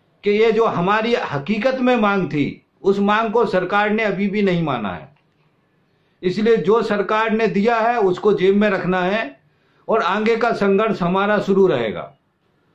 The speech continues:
आगे का जो उनका मुख्य मांग है कि आंगनवाड़ी कार्यकर्ता सहायिका को सरकारी कर्मचारी घोषित करो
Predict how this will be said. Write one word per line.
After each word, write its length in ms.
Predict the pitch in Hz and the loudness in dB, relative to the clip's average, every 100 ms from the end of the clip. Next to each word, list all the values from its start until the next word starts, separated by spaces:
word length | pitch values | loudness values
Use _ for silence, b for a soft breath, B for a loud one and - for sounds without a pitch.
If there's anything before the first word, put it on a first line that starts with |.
| _ _ - | _ _ -8
आगे 300 | 175 202 226 | -4 0 0
का 160 | 214 233 | 0 0
जो 180 | 226 220 | 2 2
उनका 240 | 214 233 | 2 2
मुख्य 360 | 214 233 - 233 | 2 0 0 0
मांग 300 | 202 190 147 | 0 0 0
है 200 | 131 120 | 0 -2
कि 220 | - - | -8 -8
आंगनवाड़ी 580 | 139 180 208 208 214 220 | -6 -2 0 2 2 0
कार्यकर्ता 680 | 202 185 196 196 - 196 175 | 0 0 0 -2 -2 -4 -2
सहायिका 420 | 151 170 180 185 | -4 -4 -2 -2
को 200 | 175 214 | 0 0
सरकारी 520 | 196 185 202 208 208 | -2 -4 -2 0 0
कर्मचारी 540 | 196 175 156 180 185 | -2 -4 -2 -2 0
घोषित 380 | 170 151 - - - | -2 -4 -6 -8 -4
करो 360 | 151 107 - | -4 -4 -8